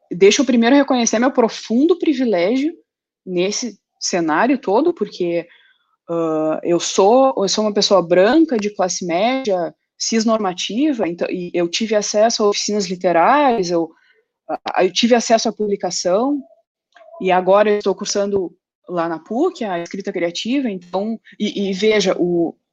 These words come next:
o Fim de Festa, que foi a minha primeira inserção aí na, na, na, na publicação, e no, no que se chama de mercado, ele teve uma recepção muito bonita,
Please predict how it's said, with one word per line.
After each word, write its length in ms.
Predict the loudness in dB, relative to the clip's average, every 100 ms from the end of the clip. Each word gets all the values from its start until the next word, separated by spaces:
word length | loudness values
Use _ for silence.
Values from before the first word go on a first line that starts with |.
| _ _ -8
o 340 | -6 -6 -8
Fim 160 | -2 0
de 100 | 0
Festa, 480 | 2 4 4 2 -6
que 80 | -2
foi 180 | 0
a 20 | 0
minha 200 | 0 -2
primeira 560 | 0 -2 0 0 0
inserção 720 | -2 -2 -2 0 2 2 4
aí 260 | 2 0 0
na, 300 | 0 -2 -8 -14 _ _ _ -10
na, 460 | -8 -8 -12 -16 _
na, 220 | -10 -10 -6
na 160 | -6
publicação, 960 | -4 -4 -4 -6 -8 0 4 6 6 4 -2 -20 -20 -20 _ _
e 80 | -6
no, 180 | 0 0
no 120 | 0
que 100 | 0
se 120 | -2
chama 260 | 0 0 0
de 100 | 0
mercado, 560 | -2 -2 -4 0 0 -2 _ _ 2
ele 220 | 2 4
teve 200 | 2 2
uma 400 | 2 2 2 -2 _
recepção 600 | -6 -4 0 2 2 2 -2
muito 400 | 0 2 2 0
bonita, 560 | -2 -2 -4 -6 -8